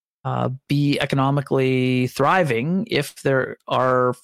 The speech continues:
four thousand seats in a gate-driven league. Now, that's not to say that the moving trucks are, are moving in here, uh, right now, but, uh, at the same time, I think that,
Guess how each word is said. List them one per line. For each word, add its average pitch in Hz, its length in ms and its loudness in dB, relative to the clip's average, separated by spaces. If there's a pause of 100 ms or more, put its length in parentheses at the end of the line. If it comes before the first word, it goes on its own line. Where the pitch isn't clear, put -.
(260)
four 143 200 0
thousand 139 400 0
seats 127 320 -2
in 131 60 0
a 120 40 -2
gate-driven 127 500 -2
league. 151 280 0
Now, 110 260 0
that's 127 260 0
not 131 180 0
to - 40 -2
say 135 220 0
that 123 160 -4
the - 40 -4
moving 123 300 0
trucks 123 320 -2
are, 120 80 0 (300)
are 113 140 -2
moving 127 320 2
in 214 140 2
here, 135 420 0 (140)
uh, 98 320 -6
right 117 260 0
now, 98 320 -6
but, 120 240 -4 (720)
uh, 120 160 -2
at - 120 -4
the 147 60 -2
same 151 220 0
time, 139 280 0
I 135 80 2
think 127 300 -4
that, 123 340 -2